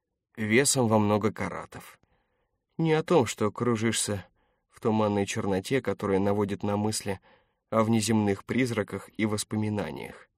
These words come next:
И дьявол, снова эти мысли. «Что-нибудь видишь?» От неожиданности Кейн рефлекторно дёрнул трос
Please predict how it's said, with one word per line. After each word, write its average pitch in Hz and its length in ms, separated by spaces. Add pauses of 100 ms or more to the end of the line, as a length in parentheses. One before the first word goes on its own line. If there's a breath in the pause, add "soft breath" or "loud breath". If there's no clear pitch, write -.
(480)
И 131 100
дьявол, 92 480 (320)
снова 110 420
эти 123 180
мысли. 104 420 (1700)
«Что-нибудь 143 480
видишь?» 180 460 (560)
От 101 180
неожиданности 113 840
Кейн 110 360 (220 soft breath)
рефлекторно 113 640
дёрнул 104 380
трос 131 340